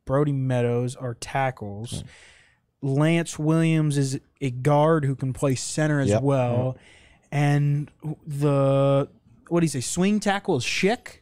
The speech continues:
Speaker 2: Yes.
Speaker 1: Bob Schick, I believe.
Speaker 2: Yeah. Um, I th-, I think, I, I don't know that, like, Schick has the ceiling, uh, of a guy like, uh,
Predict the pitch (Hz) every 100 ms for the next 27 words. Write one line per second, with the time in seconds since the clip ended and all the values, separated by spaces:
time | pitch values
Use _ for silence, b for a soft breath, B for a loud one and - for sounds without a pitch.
0 | _ 120 101 - - - - 170 - 196
1 | 202 196 208 214 101 98 92 101 - 104
2 | 98 95 92 _ B B B B - 151
3 | 175 - 156 180 135 - _ _ _ _
4 | 135 131 180 185 151 127 113 95 98 -
5 | - 123 - 113 98 101 - 113 107 101
6 | 95 92 - _ 101 101 90 - - 101
7 | 92 98 101 98 95 92 - 95 90